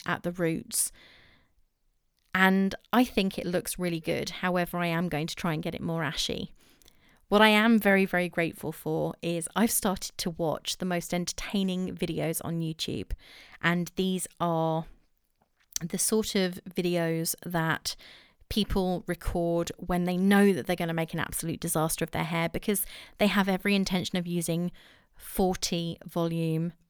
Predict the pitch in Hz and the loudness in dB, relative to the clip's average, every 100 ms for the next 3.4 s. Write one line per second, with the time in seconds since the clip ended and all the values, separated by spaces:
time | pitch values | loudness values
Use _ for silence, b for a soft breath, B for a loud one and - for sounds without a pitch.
0 | - 165 175 - - - - - _ _ | -6 -4 -2 -6 -4 -2 -2 -4 _ _
1 | _ _ _ _ _ _ - 226 180 165 | _ _ _ _ _ _ 0 4 4 4
2 | 170 160 - 160 151 156 - - 214 196 | 0 0 0 -2 0 -2 -4 2 4 4
3 | 165 165 160 165 | 2 0 0 -2